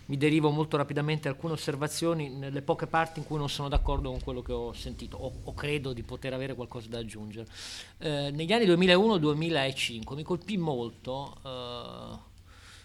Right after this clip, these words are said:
analizzando o cercando di farlo, eh, con un bel po' di ore a disposizione e un po' di amici più competenti di me, ehm, i bilanci di, eh, Unicredit,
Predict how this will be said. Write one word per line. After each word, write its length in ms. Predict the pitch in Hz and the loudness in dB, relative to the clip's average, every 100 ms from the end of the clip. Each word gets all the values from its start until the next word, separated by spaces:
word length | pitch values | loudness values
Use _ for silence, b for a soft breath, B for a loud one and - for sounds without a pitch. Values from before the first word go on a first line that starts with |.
| B | B
analizzando 800 | - 139 139 139 156 165 175 156 | -6 -4 -4 -2 4 4 4 2
o 840 | 135 131 127 120 117 113 120 - 135 | 2 2 0 -2 -4 -8 -10 -12 -8
cercando 420 | 139 - 156 156 | -6 -2 0 0
di 120 | 135 | -4
farlo, 720 | - 139 120 117 120 110 113 127 | 0 0 -2 -6 -8 -10 -12 -14
eh, 160 | 123 117 | -14 -12
con 120 | 135 | -12
un 120 | 123 | -10
bel 120 | 131 | -8
po' 160 | - 156 | -4 -4
di 140 | 135 | -2
ore 220 | 139 143 | -2 -2
a 40 | 127 | -4
disposizione 760 | 127 - 139 131 - 151 151 | -6 -6 -6 -6 -4 -2 -2
e 80 | 127 | -4
un 80 | 120 | -6
po' 120 | 143 | -4
di 80 | 131 | -4
amici 280 | 131 143 - | -4 -6 -8
più 120 | 139 | -8
competenti 580 | - 127 135 147 - 127 | -8 -8 -6 -6 -8 -8
di 20 | |
me, 280 | 127 139 127 - | -8 -8 -10 -12
ehm, 440 | 113 110 107 104 98 95 - - - - | -12 -10 -12 -12 -12 -14 -16 -16 -16 -8
i 60 | |
bilanci 460 | 135 147 165 - 127 | -2 0 0 -2 -8
di, 320 | 120 117 117 | -6 -6 -8
eh, 280 | 117 113 113 | -10 -12 -10
Unicredit, 760 | 127 135 131 101 92 110 - | -8 -8 -8 -10 -10 -12 -14